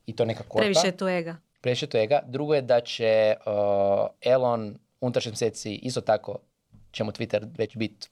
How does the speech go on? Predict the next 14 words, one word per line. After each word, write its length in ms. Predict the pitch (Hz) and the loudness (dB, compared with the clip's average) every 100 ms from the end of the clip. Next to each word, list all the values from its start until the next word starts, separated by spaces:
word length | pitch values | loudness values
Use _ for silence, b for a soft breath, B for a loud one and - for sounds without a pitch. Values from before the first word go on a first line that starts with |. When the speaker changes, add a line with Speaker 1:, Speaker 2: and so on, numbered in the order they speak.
| - | -4
Speaker 1:
pun 120 | 117 | -4
kufer 460 | - 123 - 185 175 | -2 -4 2 0 0
i 100 | 123 | -8
prodat 260 | 131 139 135 | 0 2 2
će 100 | 131 | 0
ga, 120 | 123 | 0
al 140 | 123 | 0
nekome 400 | 120 127 127 117 | 0 -2 -2 -2
tko 180 | 113 120 | -2 -2
će 120 | 110 | 0
ga 80 | 113 | 0
do 80 | 110 | 0
kraja 340 | - 117 110 | 0 0 0
još 300 | 107 101 - | -2 -6 -12